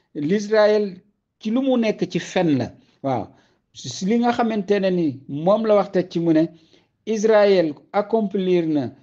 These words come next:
li nga xam ne moom mooy li Israël wax ne accomplir na ko dara ju ci dëgg.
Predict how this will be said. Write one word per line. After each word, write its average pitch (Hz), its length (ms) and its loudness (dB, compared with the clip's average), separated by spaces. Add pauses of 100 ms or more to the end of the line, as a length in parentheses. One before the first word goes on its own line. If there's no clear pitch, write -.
(120)
li 190 100 2
nga 240 100 0
xam 220 180 -2
ne 196 80 0
moom 180 260 0
mooy 175 180 2
li 175 140 -2
Israël 180 360 2
wax 160 140 -2
ne 156 80 -2
accomplir 156 500 -2
na 147 100 0
ko 143 100 -4
dara 190 300 4
ju 156 200 -4
ci 135 140 -14
dëgg. 123 200 -4